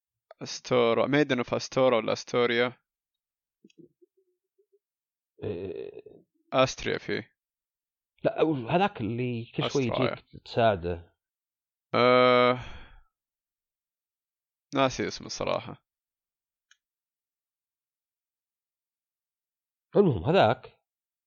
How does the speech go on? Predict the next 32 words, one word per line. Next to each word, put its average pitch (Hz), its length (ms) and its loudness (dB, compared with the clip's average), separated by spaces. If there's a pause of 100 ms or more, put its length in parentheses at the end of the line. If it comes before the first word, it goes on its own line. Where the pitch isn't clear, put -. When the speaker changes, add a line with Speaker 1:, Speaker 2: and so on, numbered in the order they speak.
(160)
Speaker 2:
أتحداك - 440 0
إنك 117 120 -2
تمشي 123 260 -2
وراه 123 180 4
تلقاه 104 440 -2 (400)
ما 110 120 4
يختفي - 280 -2
عقب 87 160 -6
شوية، 90 360 -2
<laughs> - 240 -10
عرفت؟ 120 300 2
Speaker 1:
إيه. 123 460 2 (560)
Speaker 2:
لأنه 233 200 2
يمر 220 200 6
قدامك. 107 840 2 (340)
Speaker 1:
في 156 220 4
أسترافا. 131 580 2 (1300)
Speaker 2:
كأنه 135 280 -4
هو. 95 460 -4 (840)
Speaker 1:
اللي 123 140 0
عنده 131 200 2
درع، 123 260 4
آه، 98 580 0 (480)
ذهبي 117 260 4
Speaker 2:
ال-، - 40 4
ول-، 320 180 6
Speaker 1:
دائري. 247 360 6
Speaker 2:
ول-، 233 260 0
ول-، 233 240 4
ولد 202 260 -2
الملك 87 420 -4
يعني. 90 260 -14